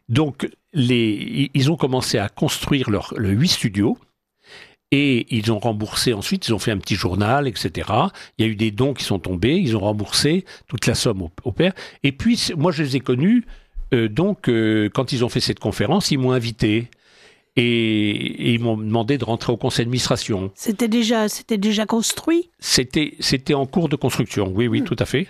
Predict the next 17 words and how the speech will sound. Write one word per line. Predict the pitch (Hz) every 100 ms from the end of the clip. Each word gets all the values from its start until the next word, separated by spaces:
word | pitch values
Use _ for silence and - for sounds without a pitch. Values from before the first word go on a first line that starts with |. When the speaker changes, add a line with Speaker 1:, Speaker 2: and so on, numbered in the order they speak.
| -
Speaker 1:
tout | - 117
à |
fait. | - 139 - - - _ -
Euh, | 101 107 107 107 - - _ _
et | 139 135
puis, | - 151 156 127
ils | 107
accueillaient | 117 - 110 165 143
des | 113
gens | 104 147
de | 113
la, | 101 107
ils | - 98 107
accueillaient | 101 120 113
des, | 92 95 82
des | 87 90
gens | -